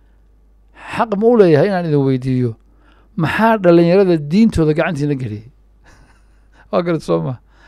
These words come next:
Halkaa horta waxaa ka, waxaa ka, waxaa iga bilaabatay inaan waxba ka qaban karayn.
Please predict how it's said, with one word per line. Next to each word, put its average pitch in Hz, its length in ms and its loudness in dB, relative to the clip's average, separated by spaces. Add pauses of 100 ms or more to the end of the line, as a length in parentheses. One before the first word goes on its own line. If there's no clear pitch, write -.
Halkaa 175 260 2
horta 160 220 0
waxaa 135 200 -8
ka, - 140 -8
waxaa 135 200 -14
ka, 196 120 -10
waxaa 160 260 -10
iga 165 180 -4
bilaabatay 139 560 -4 (580)
inaan 170 160 0
waxba 147 220 0
ka 170 140 -6
qaban 156 200 0
karayn. 123 280 -4